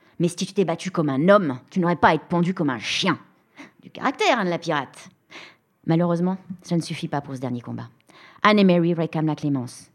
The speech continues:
Elles prétendent être enceintes, une pratique courante de l'époque. Ne pouvant être jugées, elles restent en prison. Très rapidement, Mary est emportée par une violente fièvre.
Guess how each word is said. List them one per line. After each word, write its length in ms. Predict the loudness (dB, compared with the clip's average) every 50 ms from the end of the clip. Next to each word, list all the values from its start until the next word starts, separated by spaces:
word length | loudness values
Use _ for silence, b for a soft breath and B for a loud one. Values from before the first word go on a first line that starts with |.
| _
Elles 100 | -8 -8
prétendent 340 | -2 -2 -2 0 0 0 -2
être 160 | -2 -4 -6
enceintes, 420 | -8 -8 -8 -10 -12 -12 -12 -16 _ _ _ B B B B
une 80 | -2 0
pratique 300 | 0 0 -2 -2 -4 -2
courante 300 | 0 0 2 2 2 2
de 60 | 0
l'époque. 400 | -2 -4 -6 -8 -12 -12 -16 _ _ _ _ _ b b b b b b b b b
Ne 60 | -4
pouvant 240 | -2 0 0 2 2
être 80 | 2
jugées, 400 | 0 0 -2 -2 -2 -2 -4 -4 -8 _ _ _ -2
elles 80 | 0
restent 220 | 0 0 -2 -2 -4
en 40 | -6
prison. 300 | -4 -6 -8 -8 -8 -14 _ _ _ _ B B B B B B
Très 120 | 0 0
rapidement, 400 | 0 2 0 0 0 0 0 2
Mary 300 | 2 2 2 4 4 2
est 120 | 0 0 0
emportée 340 | -2 -2 -4 -4 -4 -6 -4
par 140 | 0 0
une 80 | 0 2
violente 300 | 2 0 0 0 0 -2
fièvre. 400 | -4 -8 -10 -10 -10 -10 -14 -20